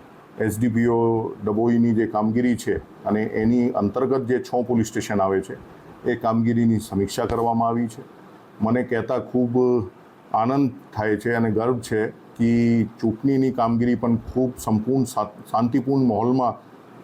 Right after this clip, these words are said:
આ ડિવિઝનના અંતર્ગત પૂર્ણ થઈ છે. છના છ પોલીસ સ્ટેશનમાં કોઈ પણ પ્રકારના બનાવ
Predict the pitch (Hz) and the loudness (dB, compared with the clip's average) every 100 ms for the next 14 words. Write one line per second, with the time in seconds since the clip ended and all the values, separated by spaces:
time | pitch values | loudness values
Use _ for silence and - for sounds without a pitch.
0 | 117 117 117 120 120 120 120 113 110 110 | -2 0 2 2 2 2 2 0 0 0
1 | 113 - 107 117 117 120 123 - 131 - | -2 -2 0 0 0 0 0 0 -4 -6
2 | - - - - 120 127 131 123 131 123 | -20 -20 -20 -8 -2 0 -2 -2 -2 0
3 | 120 117 - 113 120 117 117 113 113 113 | 0 0 -2 -2 0 2 2 0 0 0
4 | 120 110 101 113 110 110 104 101 113 | 0 0 -2 -2 0 -2 -2 0 0